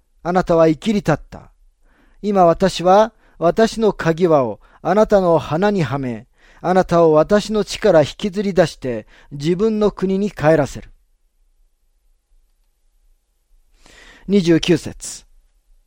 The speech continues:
「あなたへの印は次の通りである。今年は落ち穂から生えたものを食べ、二年目もまたそれから生えたものを食べ、三年目は種をまいて刈り入れ、ぶどう畑を作ってその実を食べる。」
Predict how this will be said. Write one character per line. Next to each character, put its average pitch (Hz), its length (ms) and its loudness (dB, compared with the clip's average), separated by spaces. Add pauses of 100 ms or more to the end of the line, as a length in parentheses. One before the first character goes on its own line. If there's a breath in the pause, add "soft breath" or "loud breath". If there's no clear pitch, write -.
(840 soft breath)
「あ 165 120 -2
な 220 120 2
た 226 120 4
へ 196 80 4
の 175 100 -2
印 165 400 -6
は 156 120 2
次 175 280 -8
の 220 140 0
通 233 220 2
り 143 100 -4
で 117 160 -4
あ 101 80 -8
る。 95 120 -20 (560)
今 185 140 -6
年 180 240 -4
は 175 200 4
落 208 180 2
ち 240 80 -2
穂 214 160 2
か 165 120 4
ら 156 100 4
生 165 160 2
え 165 40 2
た 156 160 0
も 151 120 -4
の 165 120 -2
を 147 100 -4
食 151 140 0
べ、 165 300 0 (280 soft breath)
二 185 180 0
年 214 200 4
目 196 100 0
も 185 320 0 (160)
ま 170 220 2
た 208 200 2
そ 190 140 -2
れ 202 120 2
か 180 140 2
ら 180 100 4
生 160 180 0
え 202 60 2
た 160 160 -2
も 156 100 -4
の 175 140 -2
を 160 120 -2
食 156 140 0
べ、 113 260 -8 (280 soft breath)
三 175 280 0
年 170 200 -2
目 156 80 -2
は 175 320 2 (260 soft breath)
種 233 280 -2
を 170 120 0
ま 175 160 2
い 165 80 0
て 160 160 -2
刈 151 200 -4
り 147 180 0
入 120 100 -6
れ、 107 180 -10 (240)
ぶ 160 220 0
ど 233 160 4
う 233 40 2
畑 208 400 2
を 170 120 2
作 - 240 -4
っ - 20 -6
て - 220 -4
そ 160 180 -8
の 190 140 -2
実 180 200 -2
を 185 60 0
食 131 200 -6
べ 113 100 -12
る。」 - 100 -20